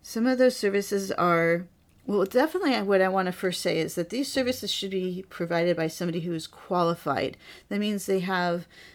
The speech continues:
their education in that specific area. So if they're working with children that are visually impaired or blind,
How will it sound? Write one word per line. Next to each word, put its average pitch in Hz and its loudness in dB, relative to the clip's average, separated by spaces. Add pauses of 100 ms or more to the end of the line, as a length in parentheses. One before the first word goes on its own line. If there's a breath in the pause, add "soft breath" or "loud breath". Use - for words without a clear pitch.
(140 loud breath)
their 196 2
education 202 0
in 175 -2
that 175 0
specific 185 -4
area. 151 -2
So - -4
if 180 -2
they're 185 2 (300 loud breath)
working 214 0
with 208 -4
children 196 -2
that 175 0
are 170 0
visually 175 -2
impaired 170 -2
or 165 0
blind, 185 -2